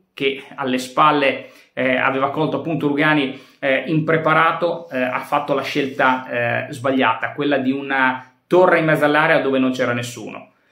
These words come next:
Per il resto, eh, la fase difensiva, eh, bene, sia nelle figure di, eh, De Sciglio, eh, meno propositivo del solito, ma, eh, comunque, eh, abbastanza sicuro, nonostante un paio di imbucate prese, una da Leao nel primo tempo e l'altra da Selemaker nel secondo.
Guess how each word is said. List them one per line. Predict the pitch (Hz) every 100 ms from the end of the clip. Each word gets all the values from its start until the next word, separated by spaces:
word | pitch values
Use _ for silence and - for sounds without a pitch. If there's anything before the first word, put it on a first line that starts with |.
| _ _
Per | - 156
il |
resto, | 165 196 - 175 143 -
eh, | 143 143
la | 135
fase | 139 156 151
difensiva, | 147 147 139 170 170 147 131 -
eh, | 131
bene, | 127 156 139 135 156 -
sia | - - 143 135 127
nelle | 135 127
figure | 127 131 135 127
di, | 127 127
eh, | 123 123
De | 131
Sciglio, | - 185 156 127 110 - -
eh, | 123 120
meno | 131 139 139
propositivo | 131 127 127 131 131
del | 127
solito, | 123 147 160 165 160 139 131
ma, | 131 131 127 127
eh, | 131 120
comunque, | 135 139 143 143 127 - - _
eh, | - 131
abbastanza | 123 135 131 - 156 160 156
sicuro, | 143 143 156 180 190 185
nonostante | 151 143 143 160 160 151
un | 139 120
paio | 156 160 151
di | 139 135 131 - - -
imbucate | 151 151 143 165 165 151
prese, | - 143 139
una | 156 180
da | 147 143 127 -
Leao | 139 131 147 147
nel | 143
primo | 139 143 135
tempo | 170 175
e | 131
l'altra | 135 143 131
da | 127
Selemaker | - 139 131 139 139 139 127 123
nel | 139 127
secondo. | 127 127 120 113 107 107